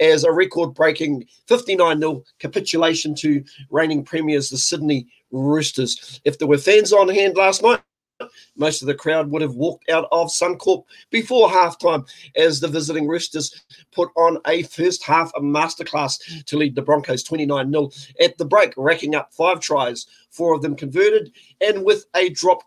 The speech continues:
kick added on the stroke of halftime. The news did not get any better in the second half for the home team as the Roosters piled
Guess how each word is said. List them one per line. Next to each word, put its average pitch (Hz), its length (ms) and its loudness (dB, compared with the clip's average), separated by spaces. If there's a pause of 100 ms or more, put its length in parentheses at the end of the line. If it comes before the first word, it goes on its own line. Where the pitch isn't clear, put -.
kick - 300 -12
added 160 320 0
on 151 420 0
the 147 80 -4
stroke 147 360 -2 (100)
of 143 180 0
halftime. 127 640 -6 (380)
The 143 100 -8
news 180 280 -4
did 165 200 -2
not 185 240 0
get 165 200 -2
any 196 220 0
better 196 480 0
in 185 120 0
the 175 60 0
second 170 320 -2
half 175 320 -2
for - 380 -6
the 160 100 2
home 160 220 -2
team 147 340 -2
as 143 440 -2
the 139 100 -2
Roosters 143 400 -4
piled 160 340 2